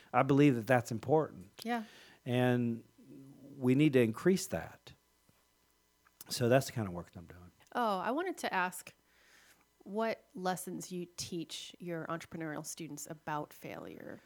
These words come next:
Speaker 2: Do you
Speaker 1: Yeah.
Speaker 2: have lesson plans on failure? Is it baked into what your, to your classes? How, how are you teaching them? And I also wanna learn a little bit more about this pattern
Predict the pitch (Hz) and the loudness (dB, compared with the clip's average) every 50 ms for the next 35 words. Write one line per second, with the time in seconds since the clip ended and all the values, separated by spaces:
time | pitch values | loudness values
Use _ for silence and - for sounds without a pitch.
0 | - - 190 190 190 190 190 185 180 175 175 170 160 - - - _ - 104 101 | -10 -8 -6 -4 -2 -2 -2 -2 -2 -2 -4 -4 -6 -6 -8 -10 _ -8 -8 -6
1 | 95 - - - - - _ - - 190 185 - - 160 185 220 214 - 247 254 | -6 -8 -12 -14 -18 -20 _ -4 0 0 0 0 0 -2 -2 -2 -2 -4 -8 -8
2 | 247 254 254 247 247 247 254 247 240 233 - - 233 226 226 233 233 233 233 233 | -6 -6 -6 -6 -4 -4 -6 -6 -6 -8 -10 -10 -8 -6 -6 -4 -4 -4 -2 -2
3 | 214 185 170 - - _ _ _ - - 190 202 - - 208 202 208 208 208 214 | -4 -4 -6 -8 -10 _ _ _ -8 -6 -6 -6 -6 -6 -4 -4 -4 -4 -4 -6
4 | 208 196 - - 196 190 202 202 - - 190 180 180 - - - - 202 - - | -8 -8 -6 -6 -4 -4 -4 -4 -4 -6 -6 -6 -6 -8 -8 -8 -8 -6 -6 -6
5 | 165 - - - 196 196 202 202 - - 214 208 208 202 202 208 202 - - 202 | -6 -6 -2 -2 0 0 -2 -4 -6 -8 -8 -6 -6 -6 -6 -8 -10 -10 -8 -8
6 | 175 - - 220 214 220 220 214 214 208 190 - - 226 - - 190 170 165 151 | -8 -4 -4 -2 -2 -2 -4 -6 -6 -6 -6 -8 -10 -10 -10 -10 -10 -10 -10 -10
7 | 151 156 160 165 170 - _ _ _ _ _ _ - - 202 202 - 254 269 - | -10 -12 -12 -14 -14 -18 _ _ _ _ _ _ -6 -4 -4 -2 0 -2 -2 0
8 | 294 233 202 196 185 185 180 170 170 180 196 233 285 359 392 320 269 - - 214 | -2 -2 -2 0 -2 -2 -2 -4 -6 -8 -8 -8 -8 -8 -6 -6 -6 -6 -6 -6
9 | 202 202 196 180 170 165 160 160 - - 170 165 165 160 - - - - - _ | -6 -4 -4 -4 -4 -4 -6 -6 -6 -6 -6 -6 -6 -8 -10 -12 -12 -14 -16 _
10 | _ _ _ _ _ - - - - 190 185 180 175 175 175 170 165 165 165 165 | _ _ _ _ _ -20 -16 -12 -10 -8 -8 -6 -6 -6 -4 -6 -6 -6 -6 -8
11 | 165 170 170 175 175 170 | -8 -8 -8 -10 -12 -14